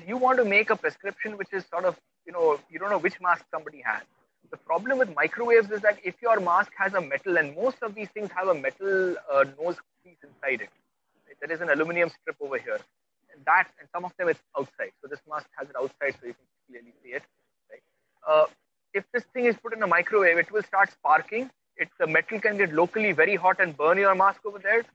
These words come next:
So I would not recommend a microwave for, uh, uh, you know, using it. It's much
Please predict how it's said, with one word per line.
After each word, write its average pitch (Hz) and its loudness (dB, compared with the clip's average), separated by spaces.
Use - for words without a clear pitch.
So 202 -8
I 208 2
would 214 -4
not 185 -4
recommend 185 -10
a 170 -8
microwave 165 -6
for, 156 -2
uh, 135 -4
uh, 127 -6
you 139 -20
know, 131 -20
using 139 -16
it. - -20
It's - -20
much 185 -6